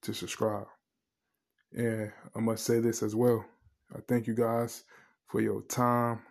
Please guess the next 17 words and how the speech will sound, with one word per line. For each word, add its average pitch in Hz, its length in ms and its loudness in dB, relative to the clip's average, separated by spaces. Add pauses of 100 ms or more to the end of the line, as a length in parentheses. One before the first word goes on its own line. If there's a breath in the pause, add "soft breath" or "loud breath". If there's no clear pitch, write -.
(260 soft breath)
love, 117 460 2
and 120 160 -8
continuously 117 640 -2
support. - 440 0 (440 loud breath)
I 98 60 -4
don't 110 240 -2
take 120 180 0
it 113 100 -4
for 107 140 -6
granted 113 420 -2 (100)
at 107 100 -2
all. 120 360 0 (720)
I 107 160 -4
appreciate 117 540 -2
it 113 120 -6 (200)
very 110 300 0
much. 123 500 0